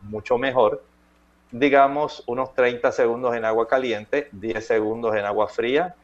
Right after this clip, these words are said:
treinta segundos agua caliente, diez segundos agua fría. Repetir unas treinta veces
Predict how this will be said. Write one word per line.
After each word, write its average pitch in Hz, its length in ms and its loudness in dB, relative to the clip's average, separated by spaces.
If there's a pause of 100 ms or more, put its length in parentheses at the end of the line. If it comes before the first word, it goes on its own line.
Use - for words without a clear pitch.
(140)
treinta 113 380 2
segundos 110 420 2
agua 110 220 2
caliente, 123 580 0
diez 101 320 -4
segundos 107 460 0
agua 104 200 4
fría. 107 360 -2 (420)
Repetir 143 540 2
unas 170 240 -4
treinta 160 360 2
veces 147 560 2